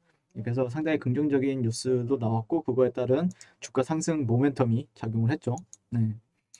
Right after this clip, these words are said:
추세는 상방이죠, 아직까지는. 네, 추세는 아직 깨지지 않았습니다. 네, 아직 깨지지 않았고, 제가 예전에 이제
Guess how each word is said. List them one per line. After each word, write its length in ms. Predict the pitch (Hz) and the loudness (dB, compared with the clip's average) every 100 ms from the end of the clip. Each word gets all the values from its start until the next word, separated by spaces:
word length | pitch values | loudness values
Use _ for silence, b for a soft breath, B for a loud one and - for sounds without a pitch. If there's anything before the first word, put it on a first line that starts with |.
| B B - | B B -20
추세는 580 | - 262 247 240 220 202 | 2 4 4 4 4 4
상방이죠, 640 | 220 233 240 226 147 110 | 2 4 4 6 4 2
아직까지는. 580 | 123 - 123 117 110 - _ | 0 0 2 2 0 -4 _
네, 260 | 110 107 117 | -2 -2 -2
추세는 640 | - 170 175 160 175 180 185 B B B B - | -4 0 2 2 2 2 2 B B B B -6
아직 320 | 117 127 - | -4 -4 -2
깨지지 380 | 160 180 175 131 | 0 0 0 -2
않았습니다. 640 | 127 117 151 107 107 - _ 120 | -2 -4 -2 -2 -4 -8 _ -6
네, 60 | 110 113 | -6 -6
아직 240 | 117 113 117 | -6 -4 -4
깨지지 260 | 147 302 | -4 0
않았고, 520 | 123 107 - 131 117 110 _ _ _ _ _ _ _ - | 0 0 0 0 -2 -4 _ _ _ _ _ _ _ -6
제가 340 | 165 175 180 143 | 2 8 8 8
예전에 760 | 131 180 175 170 170 165 151 | 6 4 4 4 0 0 -2
이제 360 | 123 123 120 | 0 2 2